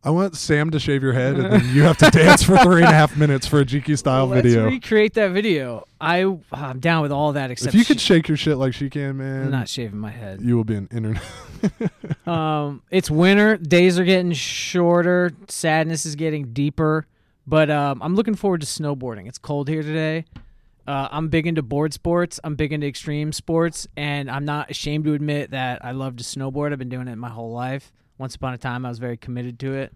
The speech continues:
Speaker 1: Wait, I have a question. Is
Speaker 2: Yeah.
Speaker 1: there potential shame in admitting you like snowboarding? Is skiing the
Speaker 2: Um,
Speaker 1: thing again?
Speaker 2: s-, snowboarding is a little bit X Gamesy these days, I think.
Speaker 1: Especially over the age of, like, thirty.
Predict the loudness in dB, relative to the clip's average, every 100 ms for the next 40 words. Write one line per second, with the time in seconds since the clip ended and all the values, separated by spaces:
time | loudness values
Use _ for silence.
0 | 0 4 4 4 4 2 2 0 -2 -2
1 | 2 2 2 0 -2 -2 -4 -2 -4 -2
2 | -4 -6 _ -8 -2 -2 -2 -2 -4 -6
3 | -6 -2 -2 -2 -4 -2 0 2 2 2
4 | 0 0 -4 -4 -6 -6 -6 -8 -8 -8
5 | -8 -8 -10 -10 -6 0 4 4 4 4
6 | 2 2 -2 -6 -10 _ _ _ -8 -2
7 | 0 2 0 -2 -6 -6 -4 -2 0 0
8 | 0 -2 -6 -6 -2 -2 -2 -6 _ -10
9 | -10 -10 -10 -8 -8 -8 -10 -10 -12 -12
10 | -14 -12 -14 -14 -14 -14 -16 -10 -6 0
11 | 0 2 0 -2 -2 -4 -6 -8 -10 -12
12 | -12 -14